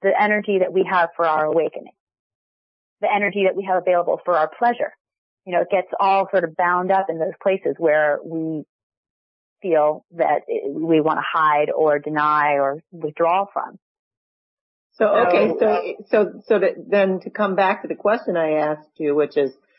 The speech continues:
Speaker 2: you know, if someone out there is wondering if they should go see a Dakini or a sexual healer, it,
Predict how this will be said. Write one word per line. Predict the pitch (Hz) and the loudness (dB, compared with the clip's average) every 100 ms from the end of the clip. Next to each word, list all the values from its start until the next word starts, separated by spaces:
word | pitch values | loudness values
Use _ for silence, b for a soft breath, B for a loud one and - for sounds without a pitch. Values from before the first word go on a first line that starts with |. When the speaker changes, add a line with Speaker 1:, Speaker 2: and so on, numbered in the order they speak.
| _ _ _ | _ _ _
Speaker 2:
you | 175 | 2
know, | 170 156 - _ _ _ _ _ - | 2 2 -2 _ _ _ _ _ 0
if | 180 - - | 0 -2 -6
someone | 208 202 202 190 | 0 2 2 2
out | 165 165 160 | 2 0 2
there | 185 202 170 | 2 4 2
is | 156 | 0
wondering | 156 165 196 175 156 151 123 | -2 0 0 0 0 -2 -2
if | 151 156 | -4 2
they | 165 | 0
should | 165 160 135 | 2 -4 0
go | 147 139 - | 0 0 -6
see | - 190 139 147 170 _ _ _ _ | 2 4 4 -4 -10 _ _ _ _
a | 156 | -2
Dakini | 151 147 - 202 185 156 151 | 0 -2 0 2 4 4 4
or | 147 | 2
a | 147 | 2
sexual | - 165 156 156 | 0 0 0 -2
healer, | - 185 185 156 - | 2 4 6 4 2
it, | 170 165 | 0 0